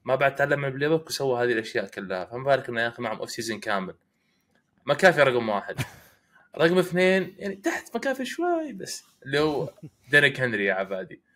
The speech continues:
Speaker 2: حلو.
Speaker 1: ديريك هنري ما أقدر أحطه برا التوب فايف طالما إنه عنده رجلين وقاعد يلعب في الان اف ال.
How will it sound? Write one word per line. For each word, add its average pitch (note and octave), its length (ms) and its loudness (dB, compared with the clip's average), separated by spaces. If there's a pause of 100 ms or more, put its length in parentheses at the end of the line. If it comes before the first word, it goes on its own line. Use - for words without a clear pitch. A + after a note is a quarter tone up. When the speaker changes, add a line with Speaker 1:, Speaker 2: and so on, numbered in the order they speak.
(240)
Speaker 2:
حلو. A#2+ 200 -16
Speaker 1:
ديريك C3 320 -2
هنري C#3 420 -2
ما C3+ 180 2
أقدر A#2+ 300 0
أحطه - 280 -6
برا A#2+ 160 0
التوب A#2 260 -10
فايف C3 300 4
طالما A#2 340 0
إنه A2 340 -2 (180)
عنده A#2+ 240 0
رجلين A#2 320 -2
وقاعد G2+ 180 -4
يلعب F#2+ 220 -4
في - 80 -20
الان E2+ 160 -10
اف - 180 -18
ال. - 60 -20